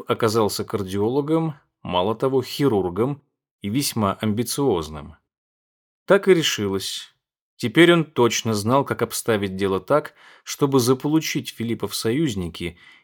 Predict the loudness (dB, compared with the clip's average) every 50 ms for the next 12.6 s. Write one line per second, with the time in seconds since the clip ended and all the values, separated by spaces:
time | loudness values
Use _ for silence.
0 | _ _ -4 -2 -2 0 2 2 4 4 2 -2 -4 -8 -6 -4 -4 -4 -4 -4
1 | -4 -6 -6 -6 _ _ _ _ _ _ _ 0 0 0 0 0 0 0 0 0
2 | 0 -2 -2 -2 -2 -4 -4 -2 -2 -2 -2 -4 -8 -12 _ -20 -20 -20 -20 -20
3 | _ _ _ _ _ _ _ _ _ _ _ -6 -4 -4 0 2 4 4 4 4
4 | 4 2 2 0 0 -2 0 2 2 2 2 2 2 0 -2 -6 -10 -10 -12 -14
5 | -18 -20 _ _ _ _ _ _ _ _ _ _ _ _ _ _ _ _ _ _
6 | _ _ _ _ _ _ _ _ 2 2 2 2 4 6 6 6 6 6 4 4
7 | 2 2 2 4 4 4 6 4 4 4 2 0 0 -2 -2 -2 -2 -2 0 0
8 | 0 2 4 2 2 2 0 2 2 2 2 2 0 -2 -2 -2 -2 0 2 2
9 | 2 2 2 0 -2 -4 -4 -4 -2 -4 -4 -2 -2 -2 -2 -2 -2 -4 -4 -2
10 | -4 -6 -6 -4 -2 0 0 0 0 -2 -12 _ _ _ _ _ _ _ _ _
11 | _ _ _ _ _ _ _ _ -10 -4 0 2 2 2 0 -4 -4 -2 -2 0
12 | 0 0 0 0 -2 -6 -8 -10 -12 -14 _